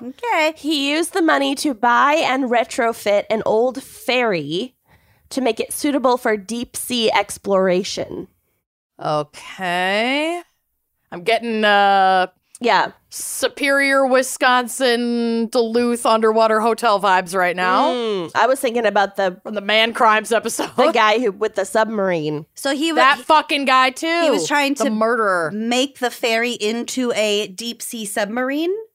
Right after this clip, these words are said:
Speaker 2: For deep sea exploration.
Speaker 1: Like, the
Speaker 3: Which means
Speaker 1: ferry would
Speaker 3: maybe
Speaker 1: go
Speaker 3: it's
Speaker 1: under?
Speaker 2: Yeah.
Speaker 3: Or, or the ferry is at the surface and equipped with diving
Speaker 1: Right.
Speaker 2: Yeah. I don't
Speaker 3: that's
Speaker 2: know
Speaker 3: connected
Speaker 2: which.
Speaker 3: to it.
Speaker 2: I,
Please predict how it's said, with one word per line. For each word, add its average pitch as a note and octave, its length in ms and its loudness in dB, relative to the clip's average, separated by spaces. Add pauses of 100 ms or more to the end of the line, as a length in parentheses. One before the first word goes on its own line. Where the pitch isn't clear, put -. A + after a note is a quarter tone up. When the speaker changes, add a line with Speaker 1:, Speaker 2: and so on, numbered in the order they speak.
(380)
Speaker 2:
For A3+ 160 -2
deep A#3 340 -10
sea A#3 200 -4
exploration. F3 1000 -2 (280)
Speaker 1:
Like, A3 200 -10
the A3 80 -6
Speaker 3:
Which A#3+ 180 0
means B3 240 2
Speaker 1:
ferry C4+ 120 2
would A#3+ 100 6
Speaker 3:
maybe C4 180 4
Speaker 1:
go C#4+ 140 6
Speaker 3:
it's C#4+ 100 4
Speaker 1:
under? E4 380 2 (260)
Speaker 2:
Yeah. G#3 360 2 (100)
Speaker 3:
Or, B3 580 4
or A#3+ 380 4
the A3 120 -4
ferry A3 460 0
is G3+ 140 -2
at G3 300 0
the G3 100 -2
surface G3 480 -2
and F3+ 120 -2
equipped F#3+ 600 -2
with E3+ 340 -4
diving E3+ 640 0
Speaker 1:
Right. A3 420 -4 (100)
Speaker 2:
Yeah. F3 560 0 (340)
I G3 100 0
don't D#3+ 160 2
Speaker 3:
that's D#3 40 2
Speaker 2:
know D3 140 2
Speaker 3:
connected F#3+ 420 0
Speaker 2:
which. - 100 -10
Speaker 3:
to E3 220 -6
it. D#3+ 260 -6
Speaker 2:
I, D4+ 80 6